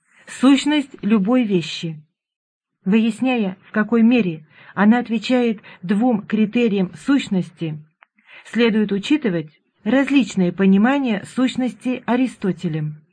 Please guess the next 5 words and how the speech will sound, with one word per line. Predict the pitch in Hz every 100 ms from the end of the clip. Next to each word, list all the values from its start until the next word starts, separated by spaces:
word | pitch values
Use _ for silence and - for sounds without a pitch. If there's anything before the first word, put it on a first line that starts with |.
| _ _ _ _ _ _ _ _ _ _ _ -
В | -
категориях | 311 311 226 202 190 208 208 - _ _ - - -
он | 302 302 - -
различает | 254 226 254 - 277 269
сущности | - 269 - 214 202 - 196